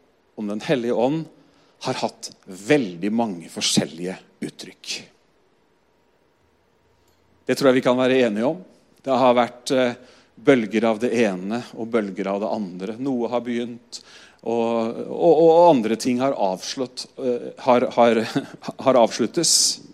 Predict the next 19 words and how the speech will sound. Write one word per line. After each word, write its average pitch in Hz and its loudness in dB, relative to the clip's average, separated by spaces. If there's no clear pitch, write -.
Og - 2
så 180 4
kan 139 6
vi 151 6
ende 127 0
opp 120 -2
med 123 0
en 127 -2
sånn 123 0
for 135 -2
eller 139 2
mot 147 0
det 135 4
ene 123 4
eller 104 -4
det - -6
andre 113 -8
av 113 -2
hva 104 0